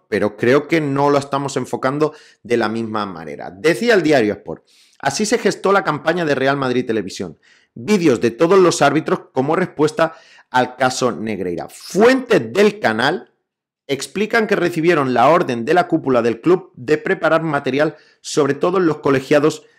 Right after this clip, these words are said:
de primera". Nos dice Sport, nos dice Sport, y aquí vamos a ir entrando en algunos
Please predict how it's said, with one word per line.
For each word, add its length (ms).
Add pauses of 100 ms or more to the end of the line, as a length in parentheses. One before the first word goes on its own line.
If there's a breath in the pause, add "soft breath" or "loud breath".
(100)
de 260
primera". 640 (640)
Nos 180
dice 220
Sport, 400 (300)
nos 260
dice 160
Sport, 300
y 40
aquí 300
vamos 400
a 60
ir 60
entrando 360
en 60
algunos 600